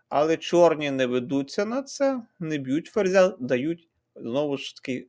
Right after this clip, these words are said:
шах, тура А шість. Тура А шість, Б А, ферзь Б вісім мат. Не виграють ці ходи. Виграє хід, ферзь Аш один.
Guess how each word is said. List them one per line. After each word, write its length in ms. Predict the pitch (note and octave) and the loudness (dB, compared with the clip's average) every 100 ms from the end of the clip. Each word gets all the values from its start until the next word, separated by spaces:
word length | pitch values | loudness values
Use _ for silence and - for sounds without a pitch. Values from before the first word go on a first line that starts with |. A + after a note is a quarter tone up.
| - | -18
шах, 560 | - - C#3 C3+ - | -12 4 6 6 4
тура 320 | - A2+ A#2 G#2+ | -8 2 2 2
А 40 | |
шість. 680 | - - - - - _ _ _ - - - - _ _ _ | -2 -14 -16 -18 -20 _ _ _ -20 -20 -20 -20 _ _ _
Тура 400 | B2+ D3 G#3 A3+ | 2 6 8 6
А 40 | |
шість, 360 | A3 - A3+ F#3 | 4 0 -2 -2
Б 160 | C#3+ | 6
А, 200 | D3 F#3 | 8 8
ферзь 300 | F3+ D#3 D3 | 8 6 6
Б 140 | C3 C3 | 2 -4
вісім 340 | C#3 C3+ C3 | -4 -4 -6
мат. 520 | B2+ G#2 - - - _ _ _ _ _ _ _ _ _ _ _ _ _ - - - - - _ _ | -2 -2 -4 -14 -20 _ _ _ _ _ _ _ _ _ _ _ _ _ -16 -16 -20 -20 -20 _ _
Не 160 | E3 F#3 | -2 0
виграють 560 | G#3+ G3+ A3 A#3 A3 | 2 4 4 4 0
ці 140 | - B2+ | -4 -8
ходи. 480 | - A2 F#2+ - - _ _ _ _ _ _ _ _ _ _ _ _ _ _ _ - - _ _ | -2 0 0 -4 -18 _ _ _ _ _ _ _ _ _ _ _ _ _ _ _ -20 -20 _ _
Виграє 520 | D3 C#3+ E3 E3+ E3 D3+ | -4 2 8 8 8 4
хід, 500 | - A#3 C#4 - - _ _ _ _ _ _ _ | 0 -4 -4 -6 -20 _ _ _ _ _ _ _
ферзь 360 | - E3+ E3 - | 4 6 6 2
Аш 200 | C3+ - | -4 -4
один. 340 | G2 A#2+ B2+ | -12 -12 -14